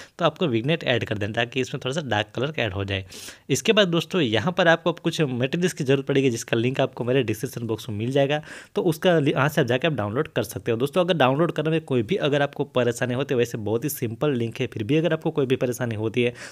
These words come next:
तो एक वीडियो मैंने बना कर दिया है, जो कि आपको लिंक डिस्क्रिप्शन में मिलेगा, कैसे डाउनलोड करना है मटेरियल्स को। तो उस वाले वीडियो को देख लीजिए, सिर्फ दो मिनट की ही वीडियो है, आपको बहुत ही सिंपल से आप डाउनलोड कर लोगे। तो डाउनलोड करके मीडिया पे जाइए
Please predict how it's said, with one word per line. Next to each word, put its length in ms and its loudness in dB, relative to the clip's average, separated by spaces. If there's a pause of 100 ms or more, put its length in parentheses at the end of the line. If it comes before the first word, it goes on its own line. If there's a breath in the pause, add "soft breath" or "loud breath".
तो 60 -2
एक 200 2
वीडियो 240 4
मैंने 220 2
बना 220 2
कर 140 -2
दिया 220 2
है, 120 4
जो 100 -2
कि 100 -2
आपको 200 -2
लिंक 240 -2
डिस्क्रिप्शन 380 -6
में 80 -4
मिलेगा, 300 0
कैसे 260 -2
डाउनलोड 360 -4
करना 220 -2
है 60 -2
मटेरियल्स 400 -2
को। 240 -4 (260 loud breath)
तो 80 -4
उस 120 0
वाले 120 6
वीडियो 180 4
को 100 2
देख 180 0
लीजिए, 140 4
सिर्फ 120 0
दो 180 4
मिनट 220 0
की 140 -2
ही 100 -2
वीडियो 260 2
है, 100 -2
आपको 280 0
बहुत 260 0
ही 140 -2
सिंपल 380 -6
से 140 -4
आप 180 -2 (100)
डाउनलोड 320 -4
कर 120 -4
लोगे। 280 -4 (280 loud breath)
तो 80 -6
डाउनलोड 300 2
करके 240 -2
मीडिया 240 4
पे 100 0
जाइए 280 2